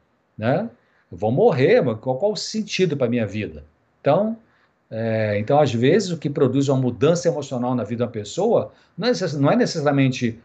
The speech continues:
o medicamento ou um profissional de saúde mental. "Ah, eu ser psicólogo, não vivo." Mas vive sim, você <laughs> vive, tem que acreditar que vive, né? É, eu lembro de um professor, um americano, Franz Alexander, um professor de, de psicanálise e psiquiatria,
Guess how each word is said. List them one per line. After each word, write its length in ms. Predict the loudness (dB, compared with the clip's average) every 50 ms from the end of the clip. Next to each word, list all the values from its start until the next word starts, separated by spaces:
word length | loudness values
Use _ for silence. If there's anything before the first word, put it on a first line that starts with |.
| _ _ _
o 100 | 2 2
medicamento 760 | 2 0 0 0 -2 0 0 2 0 0 0 -2 -6 -10 -6 0
ou 180 | 2 2 2
um 20 | 4
profissional 500 | 2 2 2 2 -2 -4 -2 -2 -2 -4
de 80 | -4
saúde 260 | -6 -6 -6 -6 -4
mental. 380 | -6 -6 -8 -8 -8 -10 -10 -4 -2
"Ah, 180 | 0 0 2 2
eu 140 | 0 0 0
ser 160 | -2 -4 -4
psicólogo, 520 | -4 -8 -10 -4 0 0 0 0 0 -2
não 140 | -2 -2 0
vivo." 380 | 2 2 2 2 0 -4 -10 -10
Mas 220 | -6 -6 -4 -4 0
vive 260 | 0 0 0 0 -4
sim, 480 | -6 -6 -4 -2 0 0 0 0 -2 -6 -14 _ _ -6
você 240 | -2 2 2 4 4
<laughs> 0 |
vive, 500 | 6 4 4 6 4 2 4 4 2 0
tem 140 | 0 -2 -2
que 80 | 0
acreditar 460 | 0 2 2 0 -2 -2 -2 -4 -2
que 140 | -2 -2 -4
vive, 480 | -4 -2 -4 -2 -2 -2 -2 -2 -4 -4
né? 380 | -4 -4 -2 -2 -2 -2 -4 -6 _ -20 -20 -20 _ _ _ _ _
É, 500 | 0 2 4 6 6 6 4 4 4 4
eu 300 | 4 2 2 0 -2 -2
lembro 280 | 0 2 2 2 2 0
de 60 | 0
um 40 | 0
professor, 760 | 2 0 0 0 -4 -2 2 4 4 6 6 4 2 -2 -10 _ _ _ _ _ _
um 60 | -6
americano, 960 | -4 -2 0 0 0 -2 -4 -2 0 2 2 2 2 0 -2 -4 -6 -10 -12 -16 _ _ _ _ _
Franz 300 | _ 0 0 0 2 2
Alexander, 600 | 0 0 0 -4 -8 -4 0 0 0 2 0 -2
um 40 | -4
professor 300 | -4 -6 -4 -6 -6 -6
de, 240 | -10 -10 -10 -10
de 160 | -10 -10 -12 -12
psicanálise 600 | -12 -6 -2 -2 -2 0 2 2 2 2 0 -2
e 40 |
psiquiatria, 680 | -6 -8 -6 -6 -6 -6 -4 -2 0 2 2 0 0 -2